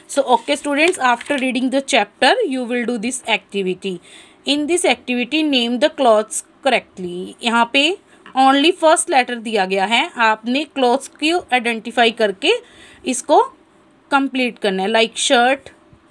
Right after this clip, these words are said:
ट्राउजर्स, स्वेटर, कोट, शॉर्ट्स, स्कर्ट।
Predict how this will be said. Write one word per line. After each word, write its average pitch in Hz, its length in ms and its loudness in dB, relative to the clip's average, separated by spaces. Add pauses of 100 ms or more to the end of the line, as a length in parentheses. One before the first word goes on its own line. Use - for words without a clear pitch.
ट्राउजर्स, 240 720 0 (760)
स्वेटर, 254 680 2 (960)
कोट, 247 400 4 (560)
शॉर्ट्स, 240 680 2 (840)
स्कर्ट। 202 580 0